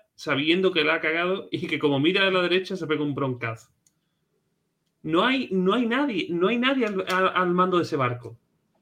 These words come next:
Es una anarquía ese vestuario. Si tú no tienes respeto por tu entrenador, ¿cómo serán los entrenamientos?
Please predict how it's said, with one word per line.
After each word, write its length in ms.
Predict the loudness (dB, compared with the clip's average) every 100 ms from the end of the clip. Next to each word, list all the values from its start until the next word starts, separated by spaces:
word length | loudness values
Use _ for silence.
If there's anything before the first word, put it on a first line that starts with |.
| _ _ _ _ _ -6
Es 120 | -2
una 180 | -2 -2
anarquía 600 | -2 -4 -6 -6 -6 -6
ese 200 | -6 -4
vestuario. 540 | -4 -4 -4 -4 -8 -20 _ _ _ _ _ _ _ _ _ _ _ _ _ _ _
Si 280 | -18 -6 -6
tú 160 | -2 0
no 140 | 0
tienes 260 | 0 -2 -2
respeto 360 | -2 0 0
por 160 | 0 -2
tu 100 | -2
entrenador, 640 | -2 -2 -2 0 -2 -6 _ _ _
¿cómo 280 | 0 2 2
serán 360 | -2 -4 -2 0
los 160 | 0
entrenamientos? 840 | -2 -2 -2 -2 0 0 -2 -6